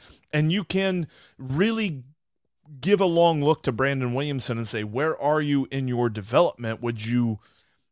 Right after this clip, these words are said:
be better off either pitching out of the bullpen for the rest of the season or pitching at triple A every fifth day or something like that?" I, I really love what Williamson has done, and I, I think that he still has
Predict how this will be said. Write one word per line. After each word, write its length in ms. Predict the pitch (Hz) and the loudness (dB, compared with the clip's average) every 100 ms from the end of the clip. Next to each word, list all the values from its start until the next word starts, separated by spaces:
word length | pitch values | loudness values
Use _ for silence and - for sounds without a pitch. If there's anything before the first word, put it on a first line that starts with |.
| - 127 | -12 -4
be 140 | 143 | -2
better 560 | 131 104 139 147 156 156 | -4 -4 -2 0 0 0
off 460 | 127 135 135 127 - | -2 0 0 -2 -8
either 220 | 143 123 | -2 0
pitching 340 | 117 151 143 139 | 0 -2 -2 0
out 120 | 131 | 0
of 40 | |
the 100 | 123 | 0
bullpen 640 | 107 131 143 143 135 135 117 _ _ _ _ _ _ - | 2 2 0 0 0 -2 -6 _ _ _ _ _ _ -6
for 100 | 127 | -2
the 100 | 123 | 0
rest 240 | 123 - | -2 -4
of 120 | 131 | -6
the 60 | 113 | -6
season 440 | - 139 120 127 | -4 -2 0 -2
or 460 | 123 123 131 127 117 - - | -2 2 4 4 0 -6 -18
pitching 320 | - 139 139 120 | -6 -4 -2 -2
at 80 | |
triple 400 | - 135 117 117 | 0 0 0 0
A 220 | 117 117 117 | 2 2 0
every 220 | 113 117 | 0 -2
fifth 260 | 127 117 | 0 -2
day 320 | - 120 117 117 | 0 0 2 0
or 80 | |
something 340 | 110 139 127 117 | 0 -2 -2 -4
like 200 | 110 101 | -4 -8
that?" 300 | 92 - - _ _ _ _ _ _ _ - | -16 -18 -20 _ _ _ _ _ _ _ 0
I, 180 | 143 151 | 2 2
I 60 | - | 2
really 440 | 143 131 170 175 | 2 6 8 8
love 500 | 175 135 147 139 120 | 6 8 8 6 4
what 300 | 110 127 135 | 2 2 2
Williamson 460 | 127 131 127 117 120 | 2 0 0 -2 -2
has 120 | 110 | -4
done, 280 | 98 90 87 | -6 -8 -6
and 120 | 113 | -4
I, 200 | 120 135 - | 0 0 0
I 160 | 113 | -4
think 380 | 113 - 147 143 | -4 -6 -6 -4
that 180 | 139 120 | -2 -2
he 120 | 131 | -2
still 280 | - 151 135 | -4 -4 -2
has 300 | 131 123 | 0 -2